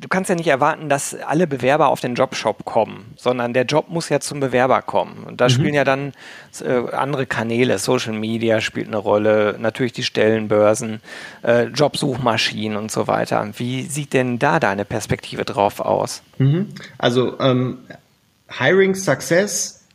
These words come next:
Speaker 2: ähm, hat eine Formel, die heißt Traffic mal Conversion. Das ist relativ einfach. Das heißt, das, was du an-, ansprichst, ist der Traffic. Wo kommt eigentlich der Traffic her?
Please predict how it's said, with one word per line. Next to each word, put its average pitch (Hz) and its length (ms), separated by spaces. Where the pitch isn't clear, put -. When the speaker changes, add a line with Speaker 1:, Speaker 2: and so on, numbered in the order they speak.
Speaker 2:
ähm, 127 380
hat 139 180
eine 127 120
Formel, 160 520
die 131 180
heißt 123 240
Traffic 131 420
mal 113 200
Conversion. 101 640
Das 113 160
ist 107 140
relativ 135 420
einfach. - 420
Das 107 220
heißt, 120 200
das, 120 140
was 131 180
du 131 120
an-, 143 320
ansprichst, 147 500
ist 139 160
der 127 100
Traffic. 127 400
Wo 117 60
kommt 156 220
eigentlich 123 100
der 113 140
Traffic 135 400
her? 95 220